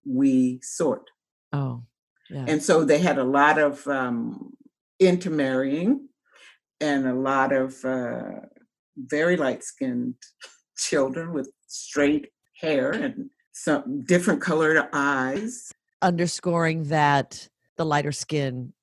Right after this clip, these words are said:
Speaker 2: is more attractive or better or
Speaker 1: No, no, you could stop at better. You don't, you don't have to say more attractive.
Speaker 2: Yeah.
Speaker 1: You could just say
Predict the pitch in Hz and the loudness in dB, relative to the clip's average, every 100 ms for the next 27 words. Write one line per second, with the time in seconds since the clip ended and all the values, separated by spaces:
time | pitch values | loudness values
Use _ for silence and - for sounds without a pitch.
0 | - 156 143 131 - - 139 135 123 - | -6 -2 -2 -4 -16 -10 -6 -6 -8 -8
1 | 117 131 - - - 147 131 120 120 117 | -8 -10 -14 -14 -6 -6 -2 -2 -2 -4
2 | - 127 127 127 110 - 175 180 175 208 | -6 -6 -4 -4 -6 -2 -2 2 4 6
3 | 269 269 - 202 202 147 - 160 139 107 | 4 4 4 2 2 0 0 -4 -2 -6
4 | - _ 214 214 226 185 214 247 220 196 | -12 _ 4 6 6 4 4 6 4 0
5 | - 170 160 143 139 165 156 - 143 _ | 0 0 0 -2 2 2 2 -2 -16 _
6 | 147 120 196 202 123 180 175 - 143 | -12 2 2 2 0 0 0 0 0